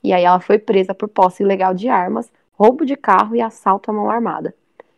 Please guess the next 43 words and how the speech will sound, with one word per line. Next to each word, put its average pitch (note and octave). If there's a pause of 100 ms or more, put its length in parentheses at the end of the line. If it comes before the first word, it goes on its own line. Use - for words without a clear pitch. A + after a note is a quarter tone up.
(180)
Todas B3+
as B3+
vezes G#3+
ela A3
conseguiu G#3+
fugir G#3
antes A3+
de A#3
descobrirem G#3
seu G#3
nome G3
verdadeiro, G3 (540)
já F#3
que -
ela G3
usava F#3
vários F#3
nomes G3+
falsos. E3 (880)
E G3+
aí F#3+
ela G3+
teve G#3
um A3+
breve G3+
relacionamento A3
com -
uma G#3+
mulher F#3+
chamada F#3
Toni, G#3+ (520)
que G#3+
a F#3+
roubou. G3+ (580)
E A3
aí, A3+
em A3+
mil A#3+
novecentos D#4
e G#3+
oitenta A#3+
e E4+
seis, A3+